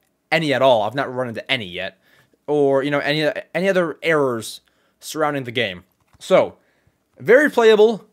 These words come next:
I recommend it. Now, the, on the other hand, Sonic Frontiers. So, let's start with the graphics as we did the, the, the Pokemon game.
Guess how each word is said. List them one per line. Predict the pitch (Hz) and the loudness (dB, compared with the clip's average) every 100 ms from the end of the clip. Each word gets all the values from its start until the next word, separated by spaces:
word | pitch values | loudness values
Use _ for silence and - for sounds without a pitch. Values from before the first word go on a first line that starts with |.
| _ | _
I | 127 131 | -2 0
recommend | 135 135 107 90 | 0 -2 -8 -10
it. | - _ _ _ | -16 _ _ _
Now, | 208 254 254 | 0 4 4
the, | 208 - | 0 -6
on | 220 254 | -4 -2
the | 226 | 0
other | 320 311 | 2 2
hand, | 160 131 110 101 _ - | 0 -4 -6 -10 _ -12
Sonic | - 302 330 | -4 -2 0
Frontiers. | - 233 190 139 92 - - | 0 0 0 -2 -4 -12 -8
So, | 214 202 135 _ _ _ _ _ _ _ _ _ _ | 2 2 2 _ _ _ _ _ _ _ _ _ _
let's | 143 214 262 - | -6 -4 -2 -4
start | - 208 180 180 180 - | -2 2 4 4 2 -12
with | 135 127 | -12 -10
the | 110 | -4
graphics | 131 127 127 131 - | -2 0 -2 -6 -2
as | 123 120 | -2 -2
we | 113 | -6
did | 113 113 104 _ | -6 -6 -8 _
the, | - 107 | -16 -12
the, | 110 110 107 - | -10 -10 -10 -10
the | 110 104 - | -8 -8 -6
Pokemon | 127 110 104 98 | -6 -6 -14 -10
game. | 92 87 | -10 -12